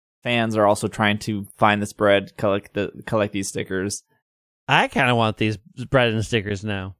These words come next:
Speaker 1: I would love to import some of these, but I guess we gotta wait till the, the, the, the craze is over,
Speaker 2: The
Speaker 1: 'cause I'm
Speaker 2: craze is gonna, but, like, it lasted, what,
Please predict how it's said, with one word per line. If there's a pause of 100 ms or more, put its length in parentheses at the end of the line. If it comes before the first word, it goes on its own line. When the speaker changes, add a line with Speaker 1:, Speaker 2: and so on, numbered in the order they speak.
(120)
Speaker 1:
I
would
love
to
import
some
of
these,
but
I
guess
we
gotta
wait
till
the,
the,
the,
the
craze
is
over,
Speaker 2:
The
Speaker 1:
'cause
I'm
Speaker 2:
craze
is
gonna,
but,
like,
it
lasted,
what,